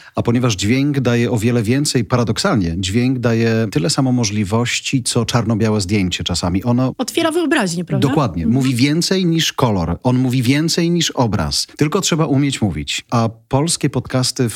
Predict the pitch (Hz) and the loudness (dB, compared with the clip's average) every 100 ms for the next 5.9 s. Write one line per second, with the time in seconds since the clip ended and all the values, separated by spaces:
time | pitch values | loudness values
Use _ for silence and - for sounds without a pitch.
0 | - - - 131 131 120 143 107 - 143 | -6 -8 -2 0 2 0 -2 -4 -2 0
1 | 139 107 - 107 117 190 131 113 120 110 | 2 0 -2 0 0 0 -2 0 -2 -2
2 | 156 135 131 135 139 - - 127 135 127 | -2 0 2 2 -2 -4 -2 0 0 0
3 | 127 117 113 123 139 123 120 110 117 110 | 0 0 0 0 0 2 0 2 0 0
4 | 104 - 95 78 - 139 170 156 139 123 | -2 -2 -2 -2 -2 -2 -2 -4 -2 0
5 | - 165 143 135 127 104 120 175 | 0 0 2 2 2 0 0 0